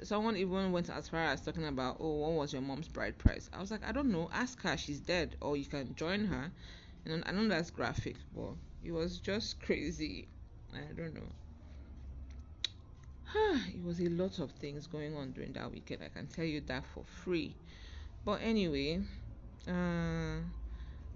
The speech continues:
the things that you people didn't know, I can now drive. I'm still carrying learners, but okay. One thing people don't tell you about driving is how much you spend on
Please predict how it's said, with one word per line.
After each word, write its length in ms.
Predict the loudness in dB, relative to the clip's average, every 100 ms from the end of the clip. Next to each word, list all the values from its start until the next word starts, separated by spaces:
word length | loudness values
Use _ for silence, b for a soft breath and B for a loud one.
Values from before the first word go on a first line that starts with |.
| -8 0
the 100 | 0
things 320 | 6 8 8
that 240 | 8 6 6
you 100 | 4
people 200 | 2 2
didn't 420 | 4 4 2 2
know, 520 | 2 0 0 2 2 0 -4 -10 -10 -10 -8 -4
I 360 | 2 4 4 0
can 300 | 0 0 2
now 160 | 0 0
drive. 500 | 0 2 2 2 -2 -6 -8 -10 -4
I'm 140 | -4
still 160 | -2 -2
carrying 420 | 4 4 6 4
learners, 420 | 0 0 -2 -4 -6
but 200 | -4 -4 -6 -12 -12 -12 -6 -6
okay. 280 | -4 -6 -6 -10 B B B B B
One 240 | 4 4 4
thing 320 | 2 4 6
people 220 | 6 4
don't 200 | 4 4
tell 220 | 4 4
you 80 | 4
about 300 | 2 0 -2
driving 460 | 0 0 0 -2 -2
is 260 | -4 -4 -6 -4
how 180 | 0 2
much 540 | 2 2 0 -4 -8 -8 -10 -10 -6
you 140 | -4
spend 580 | -6 -4 0 0 0 -6 -8 B B B B -12 -2
on 400 | 0 2 2 -2